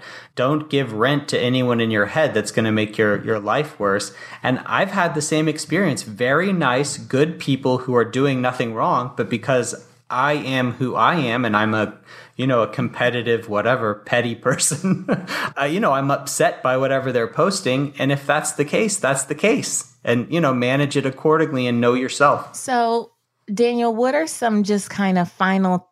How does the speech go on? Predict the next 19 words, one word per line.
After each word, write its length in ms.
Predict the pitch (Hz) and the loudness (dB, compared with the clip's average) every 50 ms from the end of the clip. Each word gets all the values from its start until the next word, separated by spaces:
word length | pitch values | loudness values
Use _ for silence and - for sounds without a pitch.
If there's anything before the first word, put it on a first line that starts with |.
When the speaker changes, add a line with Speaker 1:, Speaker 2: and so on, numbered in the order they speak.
| _ _ - | _ _ 0
Speaker 2:
thoughts 680 | 180 175 165 147 143 - - - - - - - - - | 0 2 2 2 2 0 -2 -8 -12 -14 -14 -10 -2 0
around 920 | 175 170 165 165 160 165 165 165 165 160 160 160 160 156 156 156 156 160 - | 2 2 2 2 0 2 2 2 4 4 2 2 2 2 0 0 -2 -2 -4
how 400 | - - - - 196 202 214 233 | -6 -10 -8 -4 0 2 2 2
we 220 | 233 220 220 220 | 2 0 -2 -4
can 680 | 208 - - 208 190 175 170 170 170 175 175 175 185 - _ _ _ _ _ _ _ _ _ _ _ - 185 | -4 -2 0 0 2 2 2 2 2 2 2 2 0 -2 _ _ _ _ _ _ _ _ _ _ _ -10 -6
get 180 | 175 240 330 | -2 0 2
our 140 | 392 294 269 | 2 2 2
minds 420 | 233 208 220 392 440 302 208 - | 2 0 0 2 2 0 0 0
right 360 | 175 160 143 127 85 80 - - | 2 0 0 0 0 -4 -8 -6
so 180 | - 214 202 | -2 -2 0
that 240 | 190 196 185 175 - | 0 2 0 0 0
we 180 | 180 202 214 220 | -2 -2 -2 -2
can 280 | - - 233 214 202 | -2 0 2 2 2
be 680 | 185 190 190 185 180 180 180 175 170 170 165 165 - - _ _ - | 2 2 0 2 2 2 0 0 0 0 -2 -4 -6 -10 _ _ -2
the 180 | 185 180 180 | 0 0 0
best 440 | 170 151 - 175 175 180 175 - - | 0 0 0 2 2 2 0 -2 -4
investors 500 | 190 185 175 175 165 160 - - 160 - | -2 0 2 2 0 0 -2 -6 -6 -2
possible, 440 | - 160 160 160 - - 160 170 196 | 2 2 2 2 0 -2 -2 0 0
especially 760 | 202 - - 262 269 294 294 - - 208 185 180 175 180 | 0 0 2 2 2 2 2 0 -2 0 0 0 0 -2